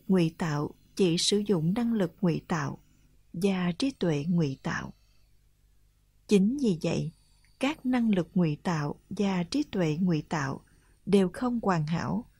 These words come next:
không trọn vẹn. Chúng ta biết về Đức Phật, chúng ta biết về giáo lý của người, chúng ta biết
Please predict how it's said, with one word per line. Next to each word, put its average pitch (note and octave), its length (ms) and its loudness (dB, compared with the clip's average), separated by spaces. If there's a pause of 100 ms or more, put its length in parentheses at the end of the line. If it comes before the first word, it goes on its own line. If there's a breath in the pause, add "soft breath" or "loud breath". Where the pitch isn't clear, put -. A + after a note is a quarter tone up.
(160)
không F#3+ 460 0
trọn D#3 260 -2
vẹn. - 280 -4 (2000)
Chúng A3+ 220 2
ta G#3+ 200 2
biết A#3+ 380 0
về F3 340 2
Đức C#4 120 -2
Phật, E3+ 300 -2 (960)
chúng G#3+ 340 2
ta G3 300 0
biết A3+ 320 0 (100)
về F3 380 0
giáo G3+ 260 0
lý B3+ 420 0
của - 200 0
người, E3+ 340 0 (1120)
chúng A3 260 2
ta G#3 260 -2
biết A#3+ 300 0